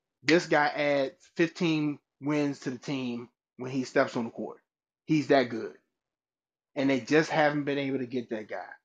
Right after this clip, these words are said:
And I don't know how they're gonna get that guy, but I think Bradley Beal is the piece. And that, that,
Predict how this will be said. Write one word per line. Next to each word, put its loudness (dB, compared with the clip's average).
And -2
I 2
don't 6
know 6
how 8
they're 6
gonna 0
get -2
that 0
guy, -2
but 4
I -2
think 4
Bradley 8
Beal 2
is -6
the -16
piece. -10
And -4
that, -4
that, -2